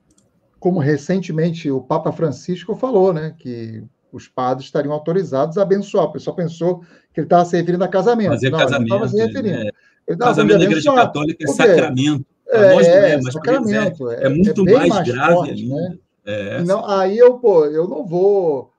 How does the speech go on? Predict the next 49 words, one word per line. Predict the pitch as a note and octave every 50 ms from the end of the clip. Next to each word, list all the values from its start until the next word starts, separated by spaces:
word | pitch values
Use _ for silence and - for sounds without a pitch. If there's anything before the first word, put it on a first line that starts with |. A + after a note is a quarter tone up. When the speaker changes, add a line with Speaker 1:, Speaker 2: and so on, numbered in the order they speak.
| _ _
Speaker 1:
pô, | - C3+ - E3+ D3
eu | C#3 C#3+ C#3+
vou | A#2 D#3+ A3+
abençoar, | A#3+ C#4 C4 B3+ - - F#3+ G3 B3
eu | C4 G#3+
vou | D#3 F3+ A3
orar | A3+ G3 F3 F3 B3+ C#4
pelas | C#4 C4+ G#3 E3+
pessoas, | E3+ - C#3 - _ - D3+ F#3 A3+ B3 F3+ C3
eu | A#2+ G#2
vou | A2 C#3+
abençoar, | F#3+ G3 A#3 B3 F4 D#4+ D4
Speaker 2:
Claro. | D#3+ E3+ G#3 G#3+
Speaker 1:
não | F3
vou | D3 F3+
amaldiçoar. | A#3 B3+ B3 A#3+ - _ - E3+ E3 F3+
Speaker 2:
Que | A3 F3
Deus | E3+ F#3 F3 F#3
multiplique | - F#3+ - A3+ - - - D3 C#3+
esse | G#3+ E3 D#3+
amor, | F3 F#3+ A3 A3+ A3+
Speaker 1:
Então, | A#3 A#3 A3+ A3+
Speaker 2:
pedir | A3 A3 - -
pra | D#3 C#3+ C3
Deus | A#2+ C3 C#3 C3+ B2 - - _ -
acabar | - B2 - B2+ B2
com | B2 - B2
o |
amor. | A2 D3
Speaker 1:
exatamente, | C#3+ B2 - F3 A3+ A#3 A#3+ B3 G#3 E3 E3 E3+ F3 E3 E3 -
assim, | C3+ A2+ _ - D#3+ D3+ D3
ó, | C3+ C3+ C3
eu | C3+ C#3 D3+ D#3+ E3+ E3+ E3+ E3
tenho, | F3+ E3+ F3+ G#3 A3 G#3+ G3 - _ -
eu | - C#3+ C3+
tenho | - E3+ F3+
minhas | F#3 F3 D#3 B2+ A2
dúvidas, | A2 C3 D3 F3 F#3 F#3 D3+ -
se | -
eu | D3+
dissesse | C#3+ _ - - E3 E3 E3+ E3+ E3
assim, | D3+ - - E3+
eu | E3 D#3+
não, | D#3+ E3 E3
eu | E3+ F#3
não | A3+ B3
tenho | B3 B3 A3+ G3+
as | F3 E3
convicções | - G3+ G3 F3 F#3 E3+ _ - - F#3+ F#3 G3+ G3+ G#3